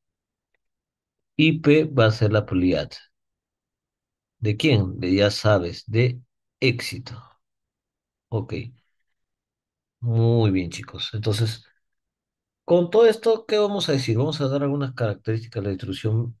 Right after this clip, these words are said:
binomial y después vamos a demostrar algunas cositas, ¿ya? Características. A ver, ¿qué vamos a tener? Como lo comentaba, primero, eh, este experimento consiste,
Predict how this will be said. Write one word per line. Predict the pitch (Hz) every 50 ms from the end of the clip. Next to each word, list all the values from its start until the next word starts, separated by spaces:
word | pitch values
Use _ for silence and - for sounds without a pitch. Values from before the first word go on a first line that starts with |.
| _ -
binomial | 120 123 139 147 151 151 156 165 170 180
y | 165
después | 127 110 101 - 107 104
vamos | 101 101 107 107 107 -
a | 104
demostrar | 98 95 92 - - 95 98
algunas | 95 92 95 95 95 90 85
cositas, | - - 104 - - - - - 95
¿ya? | 104 123 143 143 - - -
Características. | - 98 92 90 - - - 98 95 95 90 - - - - - - - - - - - - _ _ _ _ _ _ _ _ _ _ _ _ _ _ _ _ _ _ _ _ _ _ _ _ _ _ _ -
A | 90 82
ver, | 80 - - - _ _ _ _ _ _ -
¿qué | - 160
vamos | 156 160 156 147 127 120
a | 101
tener? | - - 95 85 76 71 - - _ _ _ _ _ _ _ _ _ _ _ _ _ _ _ _ _ _ _ _
Como | - 120 123 127 127
lo | 123 123 120
comentaba, | 120 120 123 127 127 123 156 143 101 92 92 -
primero, | - 123 139 156 165 143 104 87 85 85 - _ _ _ _ _ _ _ _ -
eh, | 127 120 110 107 107 107 107 107 107 104 104 104 104 _ _ _ _ _ _ _ _ _ _ -
este | 160 165 - 220
experimento | 196 - 160 143 139 147 156 156 156 156 175 180 -
consiste, | - 104 101 101 101 - - 147 151 131 - - 160 165 - -